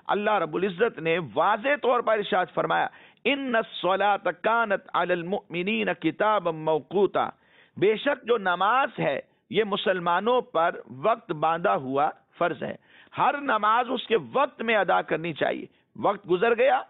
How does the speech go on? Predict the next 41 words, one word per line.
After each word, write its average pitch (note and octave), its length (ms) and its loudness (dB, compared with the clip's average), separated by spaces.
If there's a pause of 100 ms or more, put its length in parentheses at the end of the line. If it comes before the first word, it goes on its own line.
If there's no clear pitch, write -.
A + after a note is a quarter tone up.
(140)
تو F3 120 0
نماز E3+ 400 0 (180)
قضا E3 320 2
ہو A#2+ 180 -4
گئی، B2+ 120 -6 (140)
اور F3 140 0
اس G3+ 160 2
کے G3+ 100 0
اوپر G#3 260 2
بے A#3 260 2 (100)
شمار B3 360 2
وعیدیں G#3 420 0
ہیں D3+ 120 -4 (280)
جو C#3+ 200 0
احادیث F#3+ 460 0
مبارکہ E3 540 0
کے D3+ 160 -4
اندر C#3 260 -2 (160)
موجود A#2+ 480 -2
ہیں۔ - 100 -12 (340)
اور G3 180 2
اگر A3 200 2
ہم A3 220 -2
چاہتے A3 500 0
ہیں C4+ 120 2
دنیا A3 400 0
میں A#3 140 0
کامیابی F3+ 640 0
مقدر B3+ 500 0
بنے B3 260 0 (300)
اور - 140 2 (160)
سعادتیں A3 600 2
اس G#3+ 260 -2
دنیا A#3 360 2
میں B3 140 0
بھی G3+ 140 -2
اور F#3+ 280 0
آخرت A3 560 0
میں A#3 260 2
بھی C#4+ 160 0
ملے، E3+ 280 0